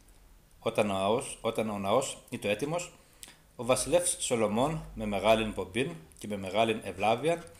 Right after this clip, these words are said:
μετέφερε την κεβωτόν της Διαθήκης και την ετοποθέτησεν εις τα Άγια των Αγίων. Προσέφερε μεγαλοπρεπή θυσίαν, γονιπετής δε με τας χεῖρας υψωμένας,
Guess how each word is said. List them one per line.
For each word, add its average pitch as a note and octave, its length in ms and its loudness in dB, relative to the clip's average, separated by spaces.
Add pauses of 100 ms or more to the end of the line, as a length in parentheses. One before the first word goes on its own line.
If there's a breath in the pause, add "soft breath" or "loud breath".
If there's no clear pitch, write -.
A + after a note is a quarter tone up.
(580 loud breath)
μετέφερε C#3+ 580 2
την A#2+ 300 -6
κεβωτόν A2 680 0 (120)
της G2 180 -8
Διαθήκης C3+ 840 -6 (220)
και - 140 -8
την C#3+ 200 -6
ετοποθέτησεν B2+ 800 -4 (560 soft breath)
εις - 140 -6
τα G2+ 120 -2
Άγια A2+ 680 2 (100)
των G#2 160 -4
Αγίων. F#2 440 -8 (1600 loud breath)
Προσέφερε F3 680 4
μεγαλοπρεπή A#2 560 2
θυσίαν, C#3+ 720 0
γονιπετής A2 840 -2 (120)
δε A#2 280 2
με G#2+ 120 -8
τας - 280 -6
χεῖρας B2+ 360 0
υψωμένας, A#2+ 680 -4